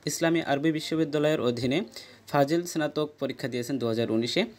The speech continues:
তাদের রেজাল্টটি কিন্তু পাবলিশড হয়েছে। অর্থাৎ আপনারা যারা প্রথম, দ্বিতীয় এবং তৃতীয় বর্ষের স্টুডেন্ট আছেন, তাদের কিন্তু ফলাফলটি পাবলিশড হয়েছে। তো আমরা ইতিমধ্যে একটা ভিডিও দিয়েছি, কিন্তু সেই ভিডিওতে আপনারা অনেকেই কমেন্ট করেছেন যে, "ভাই, আমরা সার্ভারটি লোডের কারণে প্রবেশ করতে পারছি না।"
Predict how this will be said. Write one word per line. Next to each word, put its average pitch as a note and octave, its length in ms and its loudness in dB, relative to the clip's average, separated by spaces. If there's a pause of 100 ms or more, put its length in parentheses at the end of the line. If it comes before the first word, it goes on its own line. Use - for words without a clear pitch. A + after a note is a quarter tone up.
(220)
তাদের B2+ 600 2
রেজাল্টটি B2+ 320 -2
কিন্তু B2+ 340 -4
পাবলিশড A2+ 400 0
হয়েছে। A2 300 -4
অর্থাৎ A#2+ 320 -2
আপনারা D3+ 320 -2
যারা D3 260 2 (300)
প্রথম, D#3+ 400 2
দ্বিতীয় C3+ 320 0
এবং A#2 300 0
তৃতীয় D3 260 2
বর্ষের C#3+ 400 2 (380)
স্টুডেন্ট D3 420 2
আছেন, F#3 300 0 (260)
তাদের B2 260 4
কিন্তু B2+ 220 -4
ফলাফলটি C3 440 -2
পাবলিশড B2+ 440 -2
হয়েছে। C#3+ 260 -4
তো C#3 240 -2 (380)
আমরা C#3+ 480 4
ইতিমধ্যে F#3 440 -2
একটা F#3 180 -2
ভিডিও D#3+ 300 0
দিয়েছি, D#3+ 340 0
কিন্তু C#3 220 -2
সেই D#3+ 220 0
ভিডিওতে D3+ 460 2
আপনারা C3 320 0
অনেকেই C3+ 300 0
কমেন্ট D3 320 -2
করেছেন D#3+ 320 -2
যে, D#3 100 2
"ভাই, C3+ 220 2
আমরা B2 280 2
সার্ভারটি B2+ 420 0
লোডের B2 280 -2
কারণে B2 320 0
প্রবেশ A#2+ 300 -2
করতে A2+ 260 -4
পারছি G#2+ 280 -2
না।" G#2+ 120 -6